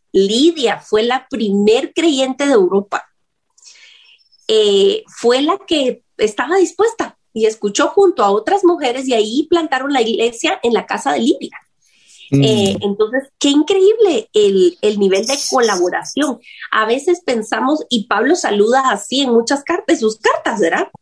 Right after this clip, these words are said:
Speaker 1: "El fulano de tal, mi colaborador en la fe". Y
Speaker 2: Ajá.
Speaker 1: pensamos a veces como que es medio título de segunda categoría, pero en el reino no hay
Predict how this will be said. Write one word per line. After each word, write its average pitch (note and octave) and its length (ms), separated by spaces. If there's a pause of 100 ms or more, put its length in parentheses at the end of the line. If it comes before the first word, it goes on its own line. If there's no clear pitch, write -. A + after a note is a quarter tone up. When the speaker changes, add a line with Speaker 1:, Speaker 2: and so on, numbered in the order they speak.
(280)
Speaker 1:
"El A#3+ 160
fulano A3+ 440
de F#4+ 100
tal, D4+ 300
mi C#4+ 240
colaborador F3+ 800
en A#3+ 100
la A3+ 100
fe". - 300 (320)
Y G#3+ 160
Speaker 2:
Ajá. A3 100
Speaker 1:
pensamos A#3 540
a B3 80
veces A3+ 340
como C#4 260
que F#3 100
es G3 160
medio C4+ 260
título C#4 340
de E4 80
segunda A#3+ 380
categoría, A#3+ 720 (100)
pero A3 180
en G3+ 80
el F3+ 140
reino G3 320
no A#3 120
hay A#3 240